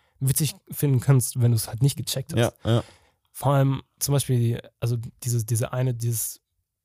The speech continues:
Speaker 1: berühmte Meme, also was man selbst kennt oder was die meisten wahrscheinlich kennen,
Speaker 2: Ja, ja.
Speaker 1: selbst wenn man's, <laughs> ja, wenn man's,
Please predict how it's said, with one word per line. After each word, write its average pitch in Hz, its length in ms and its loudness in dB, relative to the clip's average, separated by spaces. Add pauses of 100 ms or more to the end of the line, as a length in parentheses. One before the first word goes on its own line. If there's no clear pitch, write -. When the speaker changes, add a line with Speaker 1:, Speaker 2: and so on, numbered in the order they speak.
(400)
Speaker 1:
berühmte 123 420 -2
Meme, 127 360 2
also 117 240 -2
was 117 320 -4
man 120 200 -2
selbst 117 240 -4
kennt 120 280 -2 (440)
oder 113 220 0
was 113 120 -2
die - 80 -4
meisten 120 320 0
wahrscheinlich 113 300 0
kennen, 110 280 2
Speaker 2:
Ja, 107 60 0
ja. 101 180 0
Speaker 1:
selbst 113 240 -4
wenn 117 80 2
man's, 107 340 0 (100)
<laughs> 107 100 -4
ja, 143 100 4 (560)
wenn 113 140 2
man's, 110 260 2